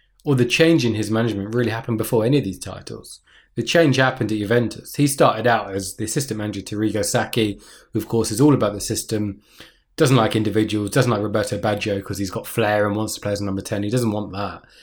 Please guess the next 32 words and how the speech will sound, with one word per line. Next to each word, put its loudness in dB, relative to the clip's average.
He 4
plays 2
four 2
four -4
two, -4
you -8
know, -8
gets -4
rid -2
of -6
Zola, 0
and 6
suddenly 4
he 2
goes 6
to 2
Juventus, 2
works 4
with -2
Zidane, 0
and -10
think, 2
"Hang -2
on, -4
Zidane's 0
so 2
good, -2
we've 2
got 6
to 4
build 0
the, -6